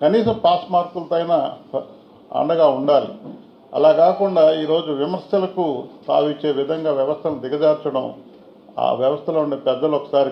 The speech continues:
గమనించవలసిందిగా నేను మనవి చేసుకుంటున్నాను. అదే రకంగా గౌరవనీయులు పెద్దలు ఎన్ని కుట్రలు కుతంత్రాలు చేసినా మరి ధీటుగా ఎదుర్కొని ఈరోజు బయటికి రావడం జరిగింది.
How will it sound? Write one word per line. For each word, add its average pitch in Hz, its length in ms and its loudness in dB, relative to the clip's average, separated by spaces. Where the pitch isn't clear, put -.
గమనించవలసిందిగా 127 840 -4
నేను 113 220 -8
మనవి 127 360 -6
చేసుకుంటున్నాను. 120 600 -8
అదే 151 180 6
రకంగా 160 540 0
గౌరవనీయులు 143 640 0
పెద్దలు 135 340 2
ఎన్ని 160 280 -4
కుట్రలు 160 440 -4
కుతంత్రాలు 143 680 -2
చేసినా 131 340 -6
మరి 123 160 -2
ధీటుగా 185 520 4
ఎదుర్కొని 156 600 2
ఈరోజు 139 480 0
బయటికి 127 280 0
రావడం 120 340 0
జరిగింది. 131 500 -4